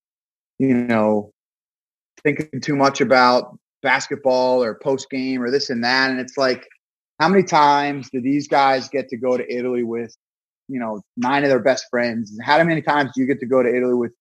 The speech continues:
w-, your wife and your parents? Like, just enjoy the experience. And, um, you know, we squeezed a good amount out of basketball we could. We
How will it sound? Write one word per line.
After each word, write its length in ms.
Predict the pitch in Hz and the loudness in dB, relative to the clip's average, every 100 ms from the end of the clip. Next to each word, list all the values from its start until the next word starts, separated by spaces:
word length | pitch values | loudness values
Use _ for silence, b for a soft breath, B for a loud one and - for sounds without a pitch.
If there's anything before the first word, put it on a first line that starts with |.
| _ | _
w-, 220 | 123 120 | -12 -2
your 100 | 127 | 0
wife 340 | 117 117 123 131 | 2 4 4 2
and 80 | 123 | -2
your 140 | 117 - | -4 -4
parents? 440 | 117 113 113 110 - | -6 -6 -6 -8 0
Like, 180 | 120 113 _ _ _ _ | 0 0 _ _ _ _
just 200 | 208 214 | 0 2
enjoy 460 | 165 127 131 131 131 | 0 2 4 4 4
the 100 | 127 | 0
experience. 760 | 123 - 123 123 127 127 123 123 | -2 -4 -4 -2 -2 -2 -6 -8
And, 200 | 113 101 B _ _ | -8 -10 B _ _
um, 380 | 117 113 113 117 120 | -6 -4 -2 -4 0
you 60 | |
know, 140 | 147 135 | 2 2
we 120 | 170 | 2
squeezed 500 | - 151 160 160 143 | -2 2 2 4 0
a 40 | |
good 160 | 123 139 | 2 2
amount 300 | 139 139 139 | 4 2 2
out 160 | 135 | 0
of 60 | 123 | 0
basketball 420 | 120 127 - 139 | 0 0 -2 -2
we 140 | 123 113 131 | -2 -4 -2
could. 260 | 131 131 | 0 0
We 140 | 139 | -4